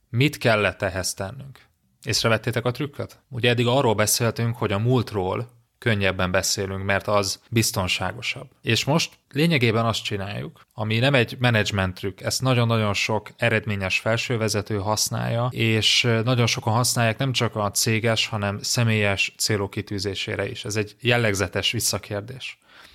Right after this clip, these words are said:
Mert hogy leveszi rólunk azt a súlyt, hogy nekünk a jövőt kellene megjósolnunk.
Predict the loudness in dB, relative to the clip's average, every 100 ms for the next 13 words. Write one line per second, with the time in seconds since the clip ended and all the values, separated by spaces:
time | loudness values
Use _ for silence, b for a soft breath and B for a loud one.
0 | B -6 -4 0 2 4 2 0 -2 0
1 | 2 2 0 0 0 -2 -2 -2 -2 -2
2 | -2 -2 -2 2 2 4 0 2 2 4
3 | 2 0 -2 -2 -4 -8 -10 -14